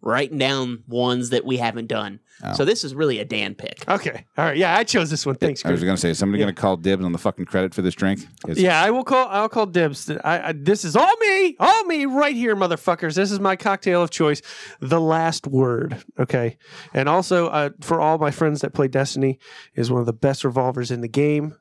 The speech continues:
Speaker 3: That's why I chose this cocktail.
Speaker 1: Oh, that's a
Speaker 2: Uh-huh.
Speaker 1: cool name for a revolver.
Speaker 3: I-, it is, actually, dude. It, it's a fucking sweet revolver. And its, uh, ability is it allows you to fan it so you can pop off all six rounds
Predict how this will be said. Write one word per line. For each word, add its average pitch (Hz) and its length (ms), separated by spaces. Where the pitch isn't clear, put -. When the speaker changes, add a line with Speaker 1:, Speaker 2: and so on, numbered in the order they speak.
Speaker 3:
That's - 200
why 139 160
I 123 40
chose - 320
this - 140
cocktail. - 440
Speaker 1:
Oh, 143 140
that's 185 180
a - 60
Speaker 2:
Uh-huh. 139 100
Speaker 1:
cool 160 180
name 143 220
for 127 180
a 117 60
revolver. 117 500
Speaker 3:
I-, 165 60
it 175 220
is, 165 180
actually, 147 360
dude. 151 260
It, 147 100
it's 147 160
a 160 40
fucking - 340
sweet 151 280
revolver. 135 400
And 147 220
its, 147 280
uh, 147 240
ability 165 560
is 143 200
it 139 120
allows 143 320
you 151 80
to 131 80
fan 147 380
it - 180
so - 120
you 147 80
can 131 240
pop - 260
off 139 220
all 139 180
six - 280
rounds 131 180